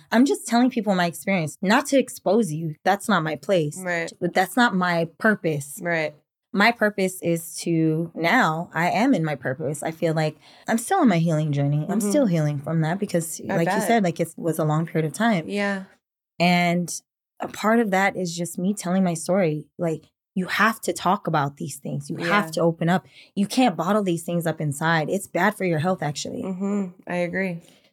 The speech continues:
Speaker 1: So, did I get pushback from his family? I mean, I don't talk to any. They're all blocked.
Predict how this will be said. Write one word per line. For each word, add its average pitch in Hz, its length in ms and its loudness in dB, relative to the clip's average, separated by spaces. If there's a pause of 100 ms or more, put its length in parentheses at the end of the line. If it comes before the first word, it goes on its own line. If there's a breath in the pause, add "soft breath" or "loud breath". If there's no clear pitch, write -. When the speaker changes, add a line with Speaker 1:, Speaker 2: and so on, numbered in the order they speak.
(120)
Speaker 1:
So, 190 760 4 (440)
did 180 160 -2
I 190 80 -2
get 240 180 2
pushback 240 440 0
from 196 180 0
his 185 220 -4
family? 220 500 0
I 165 60 2
mean, 156 240 2
I 151 100 2
don't 185 260 2 (160)
talk 180 220 0
to 147 80 -4
any. 147 120 -2
They're 156 220 4
all 202 100 4
blocked. 156 640 -2